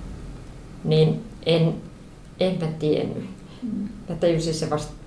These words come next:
Speaker 1: vuosia jälkeenpäin. Et mä en ku-, mä menin vaan kotiin ja jatkoin normaalia elämää. Et mä olin hirveän juonevaa, että syy oli löytynyt.
Speaker 2: Mm.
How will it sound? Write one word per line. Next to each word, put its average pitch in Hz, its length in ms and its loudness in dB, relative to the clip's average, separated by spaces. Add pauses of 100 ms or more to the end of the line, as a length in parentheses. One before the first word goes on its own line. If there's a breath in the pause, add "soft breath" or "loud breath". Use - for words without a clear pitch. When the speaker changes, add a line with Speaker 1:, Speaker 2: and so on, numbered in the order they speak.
Speaker 1:
vuosia - 500 2
jälkeenpäin. - 640 -2
Et - 80 -4
mä 220 120 4
en 220 100 4
ku-, 208 180 2 (440 loud breath)
mä 302 60 2
menin 254 220 6
vaan 311 180 4
kotiin 233 340 4
ja 190 80 4
jatkoin 175 320 0
normaalia 170 480 0
elämää. 170 320 -4
Et - 80 -4 (500 loud breath)
mä 226 240 0
olin - 140 4
hirveän 202 340 4
juonevaa, 160 380 0
että 160 120 -4
syy 175 240 0
oli - 260 -2
löytynyt. - 460 -4 (300)
Speaker 2:
Mm. 160 300 -2